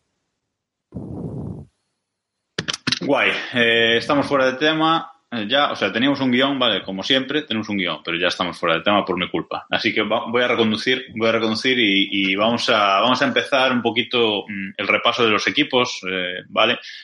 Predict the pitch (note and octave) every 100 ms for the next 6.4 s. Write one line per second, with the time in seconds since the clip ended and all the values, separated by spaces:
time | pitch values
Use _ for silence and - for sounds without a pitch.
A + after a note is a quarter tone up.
0 | _ A#2 B2 B2 A#2 A2+ A#2 - D3+ C3+
1 | B2+ - - - G2+ G2 G2 F#2+ F#2+ F#2+
2 | - - G#2 G#2 - A#2 G#2+ G2 G2+ G2+
3 | G2 F#2+ F2+ F#2 F2+ F2+ - - F#2+ F#2
4 | G2+ G2 G#2+ A2+ G#2 - - - F2+ E2+
5 | F2 F#2 - F2 - - - - F2 F#2
6 | A#2+ A2+ A#2+ -